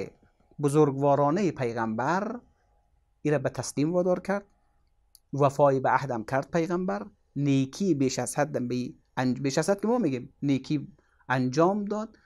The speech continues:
و این باعث شد که انسان دشمن درجه یک پیغمبر که رجزها خوانده بود که من مسلمانان رو چطور می‌کنم، پیغمبر رو چه کار می‌کنم، شد یکی از اصحاب پاک باخته و یکی از سرداران اسلام که بعدها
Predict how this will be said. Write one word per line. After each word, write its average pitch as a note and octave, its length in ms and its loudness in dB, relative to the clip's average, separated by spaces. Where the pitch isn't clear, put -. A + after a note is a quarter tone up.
و C#3 80 6
این G#3+ 280 6
باعث G3+ 320 4
شد C3+ 280 -6
که G#3 320 0
انسان C3 760 0
دشمن E3+ 380 0
درجه C#3 580 4
یک F#3+ 120 0
پیغمبر A#2+ 680 -2
که C3 60 -6
رجزها D#3 500 8
خوانده E3+ 260 4
بود C#3+ 160 -2
که D#3 100 -6
من E3 120 0
مسلمانان C#3+ 500 2
رو G#3+ 60 2
چطور C3 300 -2
می‌کنم، A2+ 360 -10
پیغمبر C#3+ 340 4
رو C4+ 80 10
چه F#3 120 -2
کار D3 180 6
می‌کنم، F3 400 0
شد F#3 340 4
یکی F3 320 4
از A2 320 0
اصحاب C3+ 540 2
پاک - 400 -2
باخته D#3+ 520 -2
و C3+ 80 0
یکی C#3+ 240 0
از D#3+ 100 -4
سرداران A2 840 -4
اسلام A3 640 -2
که - 100 -8
بعدها C3 760 6